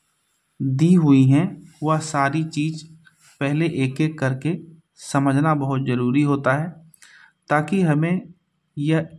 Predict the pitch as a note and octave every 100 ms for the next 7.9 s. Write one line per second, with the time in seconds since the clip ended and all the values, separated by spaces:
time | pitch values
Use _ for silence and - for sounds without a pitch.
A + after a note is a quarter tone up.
0 | - C#3 C#3 F3 F3+ C#3 C3 B2 B2+ E3+
1 | - _ _ _ _ _ _ _ - D#3
2 | A2+ D3 F3 C#3 E3 - - _ _ _
3 | _ _ - F3 E3 C3+ B2+ B2+ D#3+ F3
4 | E3+ D3 C3 C3 C3 E3+ - - - -
5 | C#3+ D3 D3+ D#3 D#3+ F#3 - - - -
6 | _ _ _ - D3 C#3+ D#3+ E3+ E3+ -
7 | C#3 D#3 G3+ - A2+ G#2+ F2 C#2+